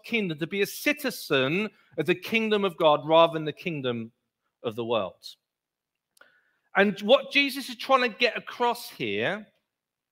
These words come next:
is there are lots of religious people out there who look like they're doing the right thing. They look really good on paper, but it's not skin deep.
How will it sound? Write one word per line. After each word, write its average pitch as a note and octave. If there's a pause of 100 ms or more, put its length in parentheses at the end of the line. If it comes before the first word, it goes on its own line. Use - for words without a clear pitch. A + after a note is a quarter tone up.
(280)
is E3
there G3+
are G3+
lots A#3+
of C4+
religious C4
people A#3
out G#3
there D#3
who F#3
look G#3+
like G3
they're F#3
doing F#3
the E3+
right D#3+
thing. C#3
They D#3
look G#3+
really B3
good D3 (480)
on D#3
paper, C#3+ (1800)
but C#3+
it's D3+
not D3
skin B2
deep. G2+